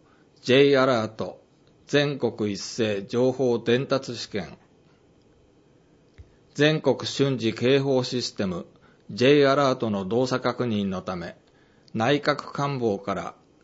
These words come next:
全国に配信された情報が正常に作動するか、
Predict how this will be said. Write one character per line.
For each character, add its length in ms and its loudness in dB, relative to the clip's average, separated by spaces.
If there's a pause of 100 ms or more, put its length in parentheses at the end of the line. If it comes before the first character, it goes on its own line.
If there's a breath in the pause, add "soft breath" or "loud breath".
全 320 -2
国 280 -2
に 120 -2
配 260 0
信 240 -2
さ 160 -2
れ 100 2
た 140 0
情 260 0
報 240 -2
が 280 -4 (380 soft breath)
正 420 4
常 280 2
に 160 -2
作 220 -2
動 220 0
す 140 -6
る 120 -2
か、 320 -6